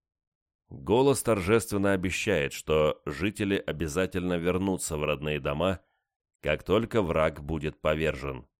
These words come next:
Снова картинка меняется. Кафедральный собор католической церкви. Идет служба в честь победы детей божьих над силами богомерзких пришельцев, названных посланниками сатаны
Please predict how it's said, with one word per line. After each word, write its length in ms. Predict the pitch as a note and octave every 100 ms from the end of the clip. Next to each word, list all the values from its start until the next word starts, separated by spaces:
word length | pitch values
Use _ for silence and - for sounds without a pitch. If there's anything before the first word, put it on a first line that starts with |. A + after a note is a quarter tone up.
| _ _ _ _ _ _ _ _ _ _
Снова 420 | - - F#2+ D#2+
картинка 500 | D2 D#2+ C#2+ D#2+ C#2
меняется. 680 | D2 D2 C#2+ C#2+ - D2 B1+ - _ _ _ _ _ _ _
Кафедральный 600 | - D2 E2+ F2 A2+ A#2
собор 420 | G#2+ G2+ F2+ G#2+ -
католической 680 | F#2 F2+ F#2+ F#2+ F2+ F2+
церкви. 600 | D#2 F2+ E2 - G2 G#2 - _ _ _ _ _ _
Идет 260 | F2 F2+ A2+
служба 420 | - G2+ A2+ A2
в 80 | A2
честь 300 | - F#2+ -
победы 420 | F2+ D#2+ F#2+ G2+
детей 340 | F#2+ E2+ F2 E2+
божьих 540 | D#2 F#2 F#2+ G2+ G2
над 180 | E2 D#2+
силами 400 | - F#2+ G2 F#2+
богомерзких 760 | D#2 D#2+ E2 E2 E2 - E2+ -
пришельцев, 720 | D#2+ D2+ D#2+ D#2 - G2+ - _ _ _
названных 640 | - E2 A2 G#2 A2 G#2+
посланниками 760 | - F2 - F#2 F2+ E2+ F2 E2+
сатаны 640 | - E2+ D#2 D#2 F#2 G#2